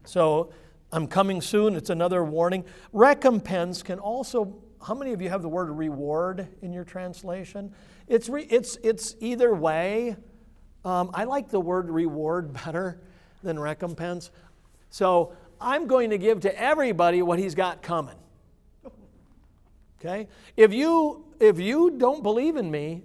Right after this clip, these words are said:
and you believe in yourself, all right, I'll give you what you got coming.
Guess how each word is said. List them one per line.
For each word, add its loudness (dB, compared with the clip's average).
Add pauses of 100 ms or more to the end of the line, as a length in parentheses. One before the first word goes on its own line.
and -6
you -6
believe -6
in -6
yourself, -4 (500)
all -2
right, 2 (680)
I'll -6
give -6
you -2
what -6
you -6
got -6
coming. -4